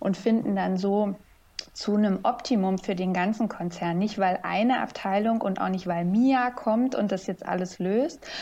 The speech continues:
sondern weil wir als Gesamtkonzern,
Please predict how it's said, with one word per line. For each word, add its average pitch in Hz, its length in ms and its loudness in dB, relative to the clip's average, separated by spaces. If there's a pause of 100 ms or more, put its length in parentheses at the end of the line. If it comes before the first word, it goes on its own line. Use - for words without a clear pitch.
(140)
sondern 196 380 2
weil 185 200 2
wir 196 120 2
als 180 240 -4
Gesamtkonzern, 185 1080 -2